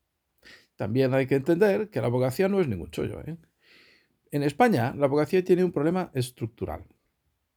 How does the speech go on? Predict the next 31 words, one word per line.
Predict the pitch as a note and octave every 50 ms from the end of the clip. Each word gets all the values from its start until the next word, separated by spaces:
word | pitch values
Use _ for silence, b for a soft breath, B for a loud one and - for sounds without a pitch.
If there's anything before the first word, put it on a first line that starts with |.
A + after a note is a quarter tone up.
| _ _ _ _ - - -
Y | - C3+ D3
es | - -
que | - - D3+
hay | C3 C3 C3+ A2+ -
más | - C3 D3 D3+ E3
abogados | D3 C#3 B2+ A#2+ A#2+ B2 B2+ B2 -
que | G#2
taxistas. | - - - - - A#2+ - - _ _ _ - - - _ - - -
Por | - -
ejemplo, | C3+ - A#2 G2 - - - b b b b b b b -
en | C#3+ D3
Madrid | D3 D3+ F#3 G#3+ A3 G3+
hay | G3+ G3+
quince | G3 - D#3 D3 B2+ D#3 D3
mil | D3 C#3+
quinientas | - - C3 C#3+ D3 D3 C3 - C#3+ A#2 A2+
licencias | G#2+ - - G#2 - - G#2 G2 -
de | G2 F#2
taxi. | - E2 D#2 D#2 - - - A#2+ - _ _ _ b b b b b b b b -
Y | C#3+ D3+
hay, | E3+ F#3+ G3+ - - -
en | - B2+ B2
cambio, | D3 D3 C3+ C3 D#3 E3 - -
cincuenta | - E3 D#3 D#3+ D3+ - - D3+ D3+ C3+ C3 C#3+ C3+
y | C#3+
cinco | B2+ - C#3 C3+ - D3+ D#3+
mil | F#3 G#3 G3
licencias | F#3 F3 - D#3 D#3 D3+ E3+ E3 D3
de | D3
abogado | C3 B2 B2+ C3+ D3 E3 E3 D3+
ejerciente. | B2+ - - G#2 G#2 - - D3 A2+ D#2+ D2 - - - - -